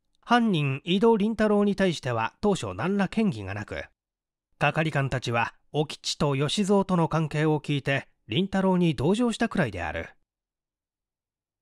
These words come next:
その倫太郎を怪しいと睨んだのは、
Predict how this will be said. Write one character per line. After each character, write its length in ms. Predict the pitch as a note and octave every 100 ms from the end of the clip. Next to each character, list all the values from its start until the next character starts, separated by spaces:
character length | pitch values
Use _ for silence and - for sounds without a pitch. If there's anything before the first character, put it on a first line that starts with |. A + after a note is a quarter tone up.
| _ _
そ 180 | - G3
の 180 | B3 A#3+
倫 180 | G3
太 180 | A#3 G#3+
郎 280 | G#3+ G3+ F#3+
を 100 | F#3+
怪 260 | D3 G3 G#3
し 180 | G#3+
い 40 | F#3+
と 140 | D#3
睨 200 | D3+ D#3
ん 80 | D#3
だ 80 | A#2
の 100 | G2+
は、 240 | D#2 C#2+